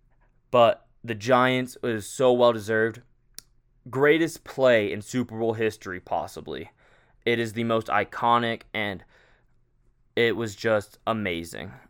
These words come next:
That was one of the first games I remember watching, and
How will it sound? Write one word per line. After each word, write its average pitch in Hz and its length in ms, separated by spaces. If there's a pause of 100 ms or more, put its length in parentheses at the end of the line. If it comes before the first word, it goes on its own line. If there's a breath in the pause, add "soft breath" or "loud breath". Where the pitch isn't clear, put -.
(120)
That 117 220
was 120 140
one 120 140
of 120 60
the 110 60
first 135 320
games 131 420 (220)
I 117 60
remember 120 400
watching, 113 580 (380 soft breath)
and 98 400